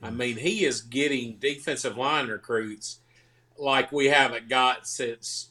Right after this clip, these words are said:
Speaker 1: you know, Kim Dichie and, and those guys, you know. Um, it's very, very impressive. And I love the shark emoji thing on Twitter.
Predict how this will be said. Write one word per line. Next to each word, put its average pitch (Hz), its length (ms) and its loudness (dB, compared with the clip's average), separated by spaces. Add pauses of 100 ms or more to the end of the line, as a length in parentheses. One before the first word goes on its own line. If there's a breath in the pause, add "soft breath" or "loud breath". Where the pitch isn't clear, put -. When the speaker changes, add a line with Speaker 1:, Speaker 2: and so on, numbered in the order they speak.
Speaker 1:
you 139 160 -8
know, 107 360 -8 (520)
Kim 131 260 -4
Dichie 143 720 -2
and, 101 240 -12 (480)
and 113 160 -8
those 175 260 4
guys, - 540 -6
you 117 100 -8
know. 120 300 -8 (1040)
Um, 120 480 -2 (220)
it's 151 300 -2
very, 139 680 4
very 135 600 0
impressive. 117 680 -4 (180)
And 127 220 -8
I 185 180 8
love 156 360 2
the 113 80 -10
shark 147 420 0
emoji 113 480 -10
thing 113 260 -6
on 107 140 -12
Twitter. 113 400 -8